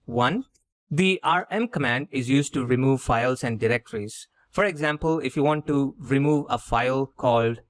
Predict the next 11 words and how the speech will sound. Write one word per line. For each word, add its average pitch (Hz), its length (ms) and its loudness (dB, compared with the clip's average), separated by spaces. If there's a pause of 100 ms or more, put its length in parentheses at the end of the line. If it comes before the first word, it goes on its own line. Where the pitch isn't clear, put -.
(160)
file 196 480 -2
one 120 400 -8
dot - 240 -4
T 143 140 2
X 151 160 -2
T 160 320 -2 (180)
from 123 400 0
the 120 80 -2
folder 131 380 2
directory 135 560 -4
one, 160 380 -6